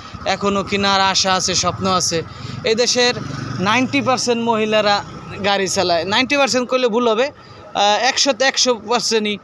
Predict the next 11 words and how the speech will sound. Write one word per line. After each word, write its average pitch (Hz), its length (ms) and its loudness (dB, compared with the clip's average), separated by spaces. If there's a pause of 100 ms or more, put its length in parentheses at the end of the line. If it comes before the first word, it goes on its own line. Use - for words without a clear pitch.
(260)
মহিলারা 202 480 2
গাড়ি 190 220 2
চালায় 185 300 2
যায়। 180 140 2
এই 226 140 2
গাড়িটা 233 360 2
চালাই 247 260 2
গেল 247 160 0
একজন 202 280 0
মহিলা। 160 380 0 (2750)
এখন 233 640 0